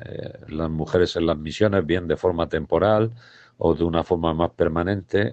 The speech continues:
están ayudando, eh, a algunas, eh, diócesis o congregaciones religiosas. También en las nuevas realidades eclesiales se está potenciando mucho, eh, la presencia de la mujer,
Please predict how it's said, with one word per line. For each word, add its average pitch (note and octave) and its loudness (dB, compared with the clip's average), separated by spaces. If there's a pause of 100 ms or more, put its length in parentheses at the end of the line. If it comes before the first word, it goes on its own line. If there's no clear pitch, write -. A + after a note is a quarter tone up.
están F2 -2
ayudando, F2+ 2 (420)
eh, D#2 -4 (300)
a E2 -4
algunas, D#2+ 0
eh, D2 -6 (300)
diócesis G2+ 2
o D#2 2
congregaciones D2+ -2
religiosas. G#2 -2 (760)
También F#2+ 2
en D#2+ 0
las D#2 0
nuevas F2+ 4
realidades E2 2
eclesiales F#2 0
se - -2
está E2 -2
potenciando D#2 -4
mucho, A#2 -2 (500)
eh, E2 0
la D#2 2
presencia D#2 0
de D#2 2
la D2 2
mujer, A#2+ -2